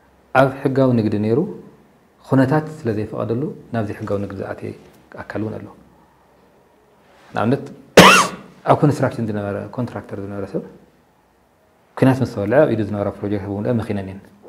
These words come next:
ባንክ እውን ተዓፀየ። ስለዚ ክነብር ስለ ዘለዎ ናብቲ ዘይፈልጦ ናይ ሸቐጥ ስራሕ ተኣትዩ ኣሎ።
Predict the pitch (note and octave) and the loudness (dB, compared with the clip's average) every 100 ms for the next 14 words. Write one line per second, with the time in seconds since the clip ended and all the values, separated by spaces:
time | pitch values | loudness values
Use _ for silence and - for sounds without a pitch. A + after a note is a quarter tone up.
0 | - - _ _ _ _ _ _ _ _ | -20 -20 _ _ _ _ _ _ _ _
1 | - G#2+ G#2+ A#2 A2 G2 G2+ G#2+ - _ | -2 -2 0 -2 -4 -4 -6 -10 -14 _
2 | _ _ _ - - _ _ _ _ - | _ _ _ -20 -20 _ _ _ _ -4
3 | G#2+ A#2+ A#2+ G#2 G#2+ - - - G#2 G#2+ | -2 0 0 -2 -4 -8 -14 -8 -4 0
4 | B2 D3 - - - _ _ _ _ _ | 0 0 -4 -18 -20 _ _ _ _ _
5 | _ _ _ _ _ _ _ _ - A2+ | _ _ _ _ _ _ _ _ -4 -4
6 | - D3 C#3+ D3+ C#3+ E3 D3+ C#3 D3+ C#3 | 0 2 4 4 2 2 2 0 -4 -4
7 | - - - _ _ _ _ _ _ _ | -6 -10 -20 _ _ _ _ _ _ _
8 | _ _ _ _ _ _ - B2 - C3 | _ _ _ _ _ _ -4 -2 -2 -4
9 | A#2+ G2 | -4 -6